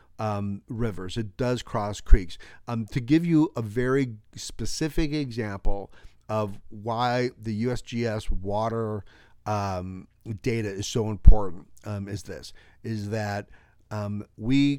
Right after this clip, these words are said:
cross, when we go to the Grand Canyon, we cross a, a creek. It's called a creek. It's called Tapeats Creek. Um, and it's a creek. Um, however, it comes down so fast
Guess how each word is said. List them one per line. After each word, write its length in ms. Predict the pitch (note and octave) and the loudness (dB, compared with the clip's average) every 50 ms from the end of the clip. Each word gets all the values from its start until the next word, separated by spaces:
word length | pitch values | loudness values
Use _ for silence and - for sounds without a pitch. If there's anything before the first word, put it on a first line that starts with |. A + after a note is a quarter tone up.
| - - | -4 2
cross, 500 | - - - B2 B2 A#2+ A#2 A2+ - - | 6 6 6 6 6 2 0 0 2 2
when 60 | - | 2
we 80 | A2+ | 2
go 100 | A2+ C#3 | 2 2
to 60 | C3+ B2 | 0 0
the 80 | A#2 | 0
Grand 280 | G#2+ A#2+ A#2+ B2 B2 A2+ | -2 -2 -2 -2 -2 -4
Canyon, 520 | - A#2+ A2 G#2+ G#2 G#2 G#2 G#2 G2+ F#2 | -4 -4 -2 -2 -2 -2 -4 -4 -4 -4
we 120 | G2 A#2 A2 | -4 -4 -4
cross 540 | - - - A#2 A2+ A2 G#2+ G#2+ G#2+ - - - | 0 2 2 2 4 2 0 -2 -4 -6 -8 -8
a, 220 | G#2 F#2+ F#2 G#2 - - | -8 -8 -8 -8 -10 -12
a 60 | - - | -14 10
creek. 460 | - - F#3+ F#3+ D3 - - - - - | 12 12 12 12 12 12 2 -2 -6 -10
It's 80 | - | -12
called 220 | - - A#2 G#2 G2 | -8 -8 -6 -6 -6
a 20 | |
creek. 240 | - - A#2+ A2+ - | -2 -2 -2 -2 -2
It's 100 | F2 - | -4 -10
called 200 | - G2 F2 - | -12 -12 -12 -10
Tapeats 580 | - B2 B2+ - - - - - B2 - - | -8 -8 -8 -8 -4 0 0 0 0 -2 -6
Creek. 400 | - - - - F#2+ - - - - - - - - - - - - - - | -2 2 2 2 2 0 -4 -12 -16 -20 -20 -20 -20 -20 -20 -20 -20 -14 -8
Um, 400 | G#2+ A2 A2 G#2+ G#2 G2+ G#2 G#2 - - | -4 -2 -2 -2 -2 -4 -6 -8 -8 -8
and 100 | A#2 A#2+ | -8 -8
it's 120 | A#2 - | -8 -8
a 40 | - | -6
creek. 320 | - G3 G3+ G3+ - - - - - - - - - _ - - | -4 -4 -4 -4 -4 -10 -18 -20 -20 -20 -20 -20 -20 _ -18 -10
Um, 280 | - A2 G#2+ G#2 G2 F#2+ - | -8 -6 -6 -6 -8 -10 -10
however, 580 | - C#3 B2+ D3 G3+ G3+ A2 F#2 E2+ F2 F#2 G2+ - - - _ _ - - - - _ | -8 -6 -4 -4 -4 -4 -6 -8 -10 -12 -14 -16 -18 -20 -20 _ _ -20 -20 -20 -20 _
it 140 | - C3 - | -12 -12 -8
comes 300 | - - D#3 D3+ C3+ B2 | -6 -4 -4 -4 -4 -6
down 640 | - - D3+ D#3 D#3+ D#3 D3 C#3 C3 B2 A#2 A2 - - - - - - | -4 -4 -2 -2 -2 -2 -2 -2 -2 -2 -4 -6 -8 -12 -20 -20 -20 -20
so 320 | - - - - - B2+ | -14 -10 4 8 8 8
fast 760 | B2 - - C#3 C3 C3 B2 G2 E2 E2 G2+ - - - - | 8 6 0 -6 -6 -6 -6 -8 -8 -8 -10 -12 -14 -16 -18